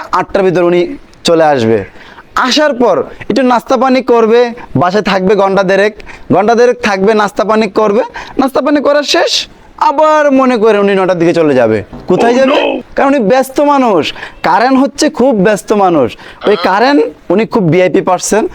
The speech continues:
Speaker 1: উনি সবখানে বেশিক্ষণ থাকতে পারে না, কারণ ওনার হাতে সময় নেই। তো উনি মনে করেন উনি আটটা নটার দিকে আবার চলে যাবে, আবার মনে করেন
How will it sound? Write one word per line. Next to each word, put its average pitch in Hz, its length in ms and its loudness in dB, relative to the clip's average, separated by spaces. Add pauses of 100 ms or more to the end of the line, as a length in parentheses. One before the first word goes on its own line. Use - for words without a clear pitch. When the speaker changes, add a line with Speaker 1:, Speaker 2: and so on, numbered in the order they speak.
(220)
Speaker 1:
উনি 185 140 2
সবখানে 190 720 -2
বেশিক্ষণ 170 460 0
থাকতে 202 340 -4
পারে 214 200 0
না, - 160 0 (260)
কারণ 269 180 2
ওনার 294 120 2
হাতে 277 220 0
সময় 220 420 0
নেই। 151 240 0 (420)
তো 269 80 2
উনি 294 160 2
মনে 285 220 2
করেন 262 220 0
উনি 247 80 2
আটটা 220 320 0
নটার 226 160 2
দিকে 233 160 2
আবার 226 520 0
চলে 214 200 2
যাবে, 110 280 0 (520)
আবার 285 680 2
মনে 254 300 2
করেন 277 360 2